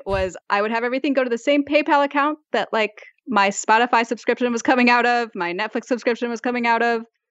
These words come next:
back in the first year of my blog. And that is a big no-no. So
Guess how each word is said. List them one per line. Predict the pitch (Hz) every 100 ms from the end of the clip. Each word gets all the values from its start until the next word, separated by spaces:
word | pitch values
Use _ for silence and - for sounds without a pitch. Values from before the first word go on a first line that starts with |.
| _ _
back | 220 208
in | 202
the |
first | 196 220 214
year | 220
of |
my | 214
blog. | 208 202 202
And | 196
that | 196
is | 185
a | 180
big | 185 175
no-no. | 170 160 - - _ _ _ _ -
So | - 180 175